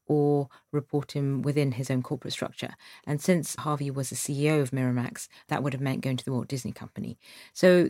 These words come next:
the priority at that time was really to expose Harvey and to stop these types of assaults happening to any other women. It certainly wasn't to sign a settlement agreement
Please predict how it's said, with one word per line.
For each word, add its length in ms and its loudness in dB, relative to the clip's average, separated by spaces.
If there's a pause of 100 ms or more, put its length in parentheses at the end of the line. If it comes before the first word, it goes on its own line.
(140)
the 380 4
priority 580 6
at 80 2
that 140 -4
time 180 -2
was 140 -4
really 180 0
to 400 -4
expose 500 2
Harvey 420 -4 (460)
and 140 0
to 60 -4
stop 340 2
these 220 -2
types 320 -4
of 180 -4
assaults 320 -4
happening 340 -6
to 160 -14
any 240 0
other 140 -4
women. 320 -4 (300)
It 140 -4
certainly 340 4
wasn't 440 2
to 240 -2
sign 280 -2
a 40 -4
settlement 400 -6
agreement 300 -6